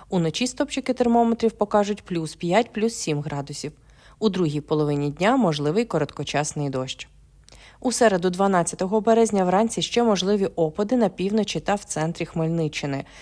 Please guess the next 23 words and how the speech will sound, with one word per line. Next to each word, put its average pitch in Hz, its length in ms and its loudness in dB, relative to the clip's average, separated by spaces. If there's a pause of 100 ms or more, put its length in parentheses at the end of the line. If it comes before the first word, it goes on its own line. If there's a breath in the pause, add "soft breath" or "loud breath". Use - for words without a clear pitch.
(120)
Вдень 262 280 4
повітря 156 360 2
прогріється 165 560 -2
до 170 120 -2
чотирнадцяти-шістнадцяти 202 1300 -2
градусів 240 460 0
тепла, 226 380 -2 (300 loud breath)
вночі 165 360 0
втримається 233 600 0
на 165 100 -2
позначці 202 560 -4
плюс 254 280 -4
п'ять, 180 480 -2
плюс 180 140 -4
сім 135 300 -4
градусів. 131 520 -8 (800 loud breath)
Дощі 196 280 0
прогнозують 208 640 2
і 226 40 0
в 220 60 -4
четвер, 170 400 0
тринадцятого 156 720 -2
березня. 147 540 -4